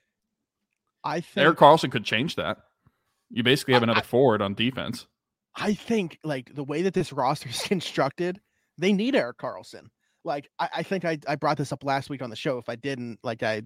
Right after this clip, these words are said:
Speaker 1: had talked about it with somebody, and I thought I brought it up on the show. The way that this bottom six is set up, like, you need Erik Karlsson just to bring secondary scoring that those guys aren't giving you. Like,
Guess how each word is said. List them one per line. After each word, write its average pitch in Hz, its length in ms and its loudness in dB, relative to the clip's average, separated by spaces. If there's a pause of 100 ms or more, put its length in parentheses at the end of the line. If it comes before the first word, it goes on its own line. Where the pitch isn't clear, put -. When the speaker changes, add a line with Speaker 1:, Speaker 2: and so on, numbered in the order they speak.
(240)
Speaker 1:
had - 160 -10
talked 123 240 -2
about 113 180 -4
it 104 60 -12
with 120 100 -16
somebody, 107 420 -6
and 113 80 -6
I 110 60 -4
thought 98 240 0
I 107 40 -4
brought 95 200 -4
it 90 80 -16
up - 100 -12
on 95 60 -12
the 117 60 -12
show. 95 200 -8 (520)
The 156 260 6
way 165 200 8
that 240 160 8
this 170 160 10
bottom 139 340 10
six - 300 -2
is 135 80 -4
set 123 240 0
up, 120 240 2 (200)
like, 127 340 0 (320)
you 156 180 2
need 185 240 6
Erik 131 220 4
Karlsson 123 520 2
just 139 300 0
to 147 80 -2
bring 147 380 -2
secondary 131 540 -4
scoring 127 400 -6
that 113 120 -10
those 135 200 -6
guys 127 220 -2
aren't 120 200 -8
giving 120 280 -8
you. 67 220 -20 (120)
Like, 127 340 -4